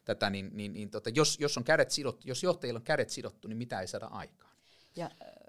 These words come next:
Speaker 1: Eli
Speaker 2: tossa
Speaker 1: täys man-, mandaatti pitää olla, mut sitten samalla kun annetaan mandaatti, niin, niin vapausasteet, niin samalla pitää olla vastuu sitten tuottaa tuloksia. Ja silloin se voi, voi vaatia sitä, että tiimiä vai-,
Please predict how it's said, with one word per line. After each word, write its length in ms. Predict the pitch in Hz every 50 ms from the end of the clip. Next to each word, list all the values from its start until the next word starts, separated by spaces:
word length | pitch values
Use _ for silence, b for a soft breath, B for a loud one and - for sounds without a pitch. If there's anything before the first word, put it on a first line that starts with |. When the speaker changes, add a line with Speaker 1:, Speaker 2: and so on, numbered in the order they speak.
| - -
Speaker 1:
Eli 100 | 113 113
Speaker 2:
tossa 120 | 185 -
Speaker 1:
täys 160 | 160 165 160 -
man-, 200 | 151 156 165 165
mandaatti 440 | - 156 160 175 147 127 113 - -
pitää 320 | 98 117 110 - 117 110 113
olla, 160 | 117 117 110
mut 160 | 113 113 -
sitten 320 | - 135 - - 104 104 -
samalla 340 | - - 151 156 147 123 110
kun 160 | - - 98
annetaan 300 | 95 95 - - 101 127
mandaatti, 600 | 180 196 180 147 127 120 120 - - 110 113 - -
niin, 200 | 123 117 110 107
niin 200 | - 117 110 117
vapausasteet, 680 | 120 131 127 - 117 104 - 104 101 - - - 98 -
niin 100 | 107 104
samalla 260 | - 123 117 107 95
pitää 260 | - 98 - - 98
olla 140 | 95 98 95
vastuu 360 | 107 101 - - - 92 87
sitten 260 | 87 - _ - - -
tuottaa 340 | - 92 82 _ - 95
tuloksia. 520 | - - - 120 107 87 - - - - _ _ B B B B B B B
Ja 60 | 117
silloin 220 | - 156 143 113 101
se 100 | - 98
voi, 160 | 107 131 143 131 139 139 - -
voi 180 | 151 147 127 117
vaatia 360 | 135 147 147 143 - 113 107
sitä, 260 | - - 120 - 107
että 160 | 101 - -
tiimiä 420 | - - 123 113 104 98 98 107 104
vai-, 180 | 113 104 95